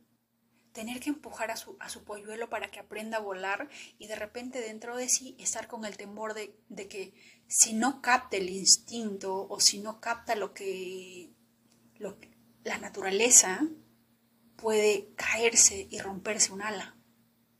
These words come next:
Pero ella decide creer en que sí va a poder. Es un evento traumático tanto para la madre como para el polluelo, pero aún así lo decide hacer, porque sabe que lo que,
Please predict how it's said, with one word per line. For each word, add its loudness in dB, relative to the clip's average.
Pero 10
ella 8
decide 6
creer 0
en -4
que 2
sí 10
va 6
a 2
poder. -2
Es 6
un 12
evento 12
traumático 4
tanto -12
para -6
la -8
madre 0
como -8
para -6
el -8
polluelo, -10
pero -2
aún -2
así 0
lo -4
decide 0
hacer, -4
porque -2
sabe 2
que -6
lo -4
que, -16